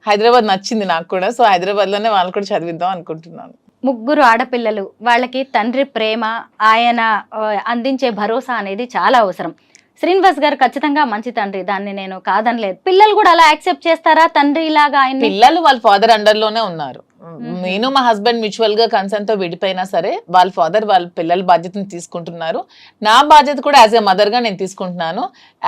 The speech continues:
Speaker 1: as a guardian గా, as a caretaker గా, as a philosopher గా శ్రీనివాస్ గారు కూడా బాధ్యతలు తీసుకుంటున్నారు. మా పిల్లలకి ముగ్గురు బాధ్యతలు కూడా ఉన్నాయి, ముగ్గురు తీసుకుంటున్నాం కేర్. వాళ్ళకి ఏ లోటు ఉండదు. నా వల్ల ఈ భూమి మీదకి వచ్చారు ఆ పిల్లలు, వాళ్ళకి ఏ లోటు రానివ్వను,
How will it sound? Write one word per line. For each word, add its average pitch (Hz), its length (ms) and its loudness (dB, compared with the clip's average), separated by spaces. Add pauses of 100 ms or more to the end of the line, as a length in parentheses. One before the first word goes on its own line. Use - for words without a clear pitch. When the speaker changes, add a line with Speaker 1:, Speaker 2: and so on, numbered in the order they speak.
Speaker 1:
as 208 60 2
a 247 180 6
guardian 226 440 4
గా, 240 120 8
as 202 80 -2
a 220 80 2
caretaker 208 680 0
గా, 220 100 6
as 196 60 -2
a 214 160 0
philosopher 202 460 -2
గా 262 60 0
శ్రీనివాస్ 202 440 -2
గారు 202 220 0
కూడా 233 140 -2
బాధ్యతలు 190 400 -2
తీసుకుంటున్నారు. 185 760 -6 (320)
మా 214 100 4
పిల్లలకి 226 440 2
ముగ్గురు 220 280 0
బాధ్యతలు 208 460 -4
కూడా 220 220 0
ఉన్నాయి, 180 340 -4
ముగ్గురు 226 380 -4
తీసుకుంటున్నాం 190 640 -6
కేర్. 165 340 -6 (340)
వాళ్ళకి 190 260 0
ఏ 190 120 0
లోటు 190 340 -4
ఉండదు. 180 460 -6 (200)
నా 175 260 -2
వల్ల 180 200 2
ఈ 208 80 -2
భూమి 180 220 -8
మీదకి 190 240 -8
వచ్చారు 175 260 -6
ఆ 160 40 -4
పిల్లలు, 165 360 -6
వాళ్ళకి 175 360 -2
ఏ 170 140 -8
లోటు 170 320 -6
రానివ్వను, 160 600 -8